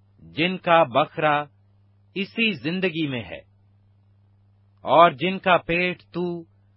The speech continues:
اپنے ذخیرہ سے بھرتا ہے۔ ان کی اولاد بھی حسب مراد ہے۔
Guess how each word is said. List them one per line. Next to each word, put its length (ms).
اپنے 560
ذخیرہ 640
سے 80
بھرتا 520
ہے۔ 240
ان 200
کی 300
اولاد 500
بھی 440
حسب 340
مراد 380
ہے۔ 80